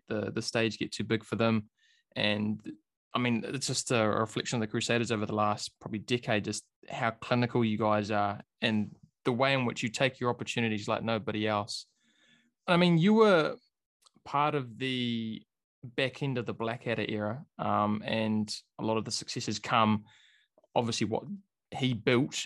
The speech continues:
and then when Robertson took over, um, he then, I guess, propelled you guys to new heights. I mean, I've talked to a couple of other boys, um,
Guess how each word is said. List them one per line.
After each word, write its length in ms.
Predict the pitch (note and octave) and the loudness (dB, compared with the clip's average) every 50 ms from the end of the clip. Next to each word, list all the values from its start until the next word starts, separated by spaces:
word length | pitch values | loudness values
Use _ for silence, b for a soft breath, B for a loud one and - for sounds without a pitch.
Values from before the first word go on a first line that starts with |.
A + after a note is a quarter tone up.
| - _ | -8 _
and 200 | - A#2 A#2 A2 | -2 0 0 2
then 320 | A2 A2 G#2+ G#2+ G#2+ G2+ - - | 2 4 4 2 2 0 -2 -2
when 160 | - A2+ G#2+ | -2 0 2
Robertson 420 | G#2+ A2+ A2+ G#2+ A2+ - - A2+ G#2+ | 2 2 0 0 -2 -4 -4 -4 -4
took 260 | - B2 A2+ - A#2+ | -4 -6 -2 2 2
over, 220 | A#2 A2+ G#2+ A2 | 2 2 4 2
um, 340 | G#2 G#2 A2+ G#2+ G#2+ G#2 G#2+ | 2 2 2 2 2 2 0
he 120 | A2+ A#2 | -2 -2
then, 300 | G#2 A2+ G#2+ G#2 G#2 G#2+ - | -2 -2 0 0 -2 -2 -4
I 80 | A2+ G#2+ | -6 -6
guess, 120 | G#2 G#2+ | -6 -6
propelled 400 | - - A2 - - A2+ A2 G#2+ | -8 -8 -6 -2 0 0 0 0
you 80 | G#2 G#2+ | 0 0
guys 300 | A2 G#2+ G#2+ G#2 G#2 - | 2 2 2 2 0 -2
to 80 | - | -2
new 180 | G#2+ G#2+ G#2+ G#2 | 0 0 0 0
heights. 600 | G#2+ B2 A2+ G#2+ G#2 G2+ - - - - - - _ _ _ _ _ _ _ _ _ _ _ _ _ - | 0 2 2 2 2 0 -4 -8 -12 -12 -12 -14 _ _ _ _ _ _ _ _ _ _ _ _ _ -2
I 40 | C#3+ | 0
mean, 100 | D3 C#3+ | 2 2
I've 80 | C#3 | 0
talked 240 | - - F#3 E3+ - | 0 -2 -4 0 2
to 80 | D#3 C#3+ | 2 0
a 40 | C3+ | 2
couple 220 | - D3 C#3 C#3 | 2 0 0 2
of 60 | C3 | 4
other 140 | B2+ B2 B2 | 4 2 2
boys, 440 | G#2 A#2+ A#2+ B2 B2 A#2+ - - - - | 0 0 0 0 0 0 -2 -6 -4 -2
um, 540 | - A#2+ A#2 A2+ A2+ - - C3 - - | 0 0 2 0 0 -2 -4 -6 -6 -10